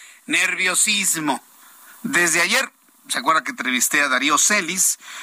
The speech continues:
Tuvimos la oportunidad de platicar aquí con él, eh, con Darío Celis, para que nos explicara, bueno, finalmente él cómo veía las cosas y ponía dos escenarios.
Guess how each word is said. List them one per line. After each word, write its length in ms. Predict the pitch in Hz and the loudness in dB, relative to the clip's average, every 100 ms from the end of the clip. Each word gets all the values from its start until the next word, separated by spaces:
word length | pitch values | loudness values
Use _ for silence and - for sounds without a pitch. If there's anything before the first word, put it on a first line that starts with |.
| - | -8
Tuvimos 340 | - 135 147 151 | 0 2 2 2
la 80 | 135 | 0
oportunidad 560 | 120 113 123 123 139 | 0 0 2 4 2
de 60 | 131 | 0
platicar 480 | 123 - 110 135 127 | -2 -2 -2 0 0
aquí 260 | - 127 | -2 -6
con 280 | - 147 165 | -2 0 2
él, 200 | 156 143 - - - - - | 0 -2 -10 -18 -16 -14 -2
eh, 160 | 123 | -2
con 220 | 113 127 | 2 2
Darío 200 | 123 135 | 2 2
Celis, 340 | 135 156 147 135 | 2 0 0 0
para 200 | 131 117 | 0 0
que 140 | 127 | -2
nos 180 | 120 - | 0 -2
explicara, 480 | - 117 107 147 143 | -2 -4 0 2 2
bueno, 220 | 127 127 | 0 0
finalmente 560 | 131 131 139 147 139 147 | 0 0 2 0 0 -4
él 80 | |
cómo 440 | - 143 143 139 110 - - - | 0 0 2 2 0 -4 -10 -6
veía 480 | 139 156 160 165 | -2 0 2 2
las 200 | 151 143 | 2 -2
cosas 520 | - 185 - 185 - - | 0 2 2 2 0 -2
y 120 | 185 | -4
ponía 280 | 170 196 240 | 0 0 2
dos 220 | 220 - | 0 -2
escenarios. 840 | - 196 214 247 226 - - - | 0 0 2 0 -2 -4 -4 -4